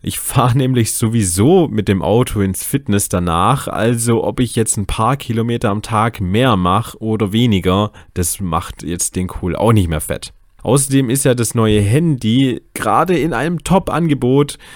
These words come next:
und es gibt's eben nur für diesen Monat. Danach kostet das Handy wieder dreihundert Euro mehr. Es lohnt sich jetzt umso mehr.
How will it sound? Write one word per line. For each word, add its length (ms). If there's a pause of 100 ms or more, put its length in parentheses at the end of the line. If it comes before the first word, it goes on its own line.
(100)
und 160
es 140
gibt's 260
eben 360
nur 180
für 200
diesen 420
Monat. 340
Danach 640 (100)
kostet 340
das 140
Handy 300
wieder 160
dreihundert 340
Euro 280
mehr. 220
Es 200
lohnt 240
sich 180
jetzt 400 (120)
umso 380
mehr. 340